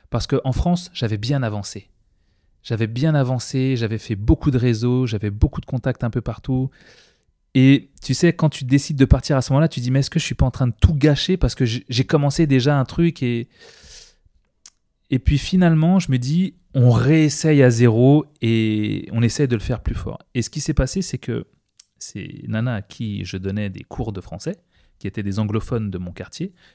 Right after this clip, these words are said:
me disent, « Tony, on va aux États-Unis parce qu'il y a un mec qui veut devenir président. » Et là, je fais, et, et moi, le premier truc que j'entends, c'est, « On va plus te payer les cours. » Et là, je me dis, « Ouais, ça va être compliqué, on va trouver d'autres cours. »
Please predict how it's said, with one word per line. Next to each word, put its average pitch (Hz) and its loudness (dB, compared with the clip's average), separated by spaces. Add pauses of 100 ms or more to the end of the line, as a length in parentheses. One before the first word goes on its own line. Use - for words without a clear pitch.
(120)
me 110 -8
disent, « 143 -6
Tony, 147 -2 (360)
on 123 -2
va 147 -6 (140)
aux 123 -4
États-Unis 143 -4
parce 113 -10
qu'il - -10
y - -4
a 113 -4
un - -8
mec 143 -8
qui - -14
veut 113 -8
devenir 120 -10
président. » 113 -6 (800)
Et 107 -8
là, 113 -4
je - -6
fais, - -12 (160)
et, 123 -4
et 127 2
moi, 160 2
le 170 -2
premier 147 -4
truc 139 -8
que 135 -4
j'entends, 123 -6
c'est, « 131 -8 (320)
On 127 -4
va 110 -2
plus 165 -10
te - -16
payer 139 -2
les 120 -2
cours. » - -10 (600)
Et - -6
là, 135 0
je 170 2
me 156 0
dis, « 151 0
Ouais, 156 2
ça - -4
va 123 0
être 120 -4
compliqué, 113 -8
on 120 -4
va 110 -4
trouver 113 -6
d'autres 101 -4
cours. » 214 2